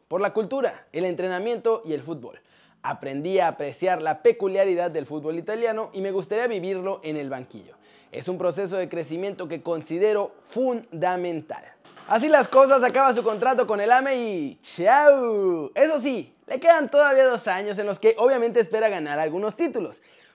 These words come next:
¿Ustedes creen que lo logrará? Pues para saberlo, bajen la app de OneFootball. Es totalmente gratis, trae todas las noticias, fichajes, rumores, los partidos en vivo y más. El link para descargarlo está aquí abajo. Muchachos, siguiente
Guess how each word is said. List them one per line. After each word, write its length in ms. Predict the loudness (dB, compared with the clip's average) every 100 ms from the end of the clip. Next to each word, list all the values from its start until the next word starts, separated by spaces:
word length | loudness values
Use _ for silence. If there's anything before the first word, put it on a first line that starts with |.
| -20
¿Ustedes 380 | -4 0 0
creen 200 | 0 -4
que 80 | -2
lo 120 | -2
logrará? 520 | 0 0 -2 -4 -4 -8 _ _ _ _ _ _
Pues 140 | -14
para 260 | 4 6 6
saberlo, 380 | 6 6 4 2
bajen 380 | 4 4 4 2
la 140 | 2
app 80 | 4
de 120 | 6
OneFootball. 680 | 4 4 -2 -4 2 2 2 -6 _ _ _ _
Es 240 | 6 6 6
totalmente 520 | -2 -2 -2 -4 -4
gratis, 360 | -2 -2 -4
trae 220 | -4 -2 -2
todas 340 | 0 4 4
las 140 | 4
noticias, 480 | 0 -4 -6 -4 -4
fichajes, 480 | -6 -4 -2 -2 -4
rumores, 640 | -6 -6 -4 -2 -4 -10 -8
los 240 | -6 -4
partidos 480 | -4 -6 -4 -4 -4
en 100 | -4
vivo 320 | -6 -2 -2 -2
y 140 | -10
más. 340 | -10 -14 -20 -20 _ _ _ _
El 140 | -4
link 160 | -2 -2
para 160 | -4 -6
descargarlo 420 | -6 -4 -2 -2
está 280 | -2 -4 -6
aquí 100 | -10
abajo. 320 | -20 -20 -18
Muchachos, 480 | -12 -4 -2 -2 -4
siguiente 680 | -4 -4 0 2 4 2